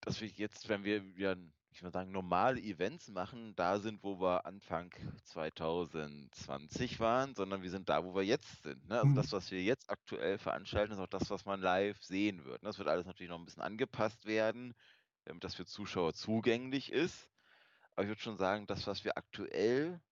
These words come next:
Speaker 1: rausbringen, ist auch W X W, wie es in der Zukunft sein wird.
Speaker 2: Ja, ist doch gut, wenn man das direkt so weiter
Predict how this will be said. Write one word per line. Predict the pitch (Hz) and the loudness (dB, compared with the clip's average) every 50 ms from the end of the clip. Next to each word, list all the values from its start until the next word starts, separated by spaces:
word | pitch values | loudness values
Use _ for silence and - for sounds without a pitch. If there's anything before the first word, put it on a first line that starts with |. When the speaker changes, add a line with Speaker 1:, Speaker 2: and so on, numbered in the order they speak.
| - - 69 | -12 -4 -2
Speaker 1:
rausbringen, | 73 90 110 110 - - - 135 135 - | 0 0 0 -2 -4 0 0 0 0 -2
ist | 98 90 85 | -6 -4 -4
auch | 87 - - | -4 -2 0
W | 107 113 113 | 0 0 0
X | 101 - - | 0 -2 -4
W, | 104 107 107 104 | -2 -2 -2 -2
wie | |
es | 101 101 | -2 -2
in | 107 | -2
der | 104 - | -2 -2
Zukunft | - 113 110 - 90 76 - - - | -4 -6 -6 -6 -6 -6 -6 -4 0
sein | 80 71 73 76 76 73 60 53 | 2 2 2 2 0 -2 -6 -4
wird. | 58 50 - - - - - _ _ _ _ _ _ _ _ _ _ _ _ _ _ _ _ - | -4 -4 -4 -6 -8 -12 -18 _ _ _ _ _ _ _ _ _ _ _ _ _ _ _ _ 4
Speaker 2:
Ja, | 170 160 | 6 6
ist | 123 - - | 6 4 2
doch | 117 | 2
gut, | 143 151 147 - - | 2 2 2 2 0
wenn | 113 | -2
man | 110 107 | 0 2
das | 117 123 - | 2 2 4
direkt | - 127 117 127 - - | 6 6 6 6 4 4
so | - 135 131 113 | 6 8 8 10
weiter | 113 120 120 131 - - 127 123 - | 10 10 8 8 8 8 8 6 6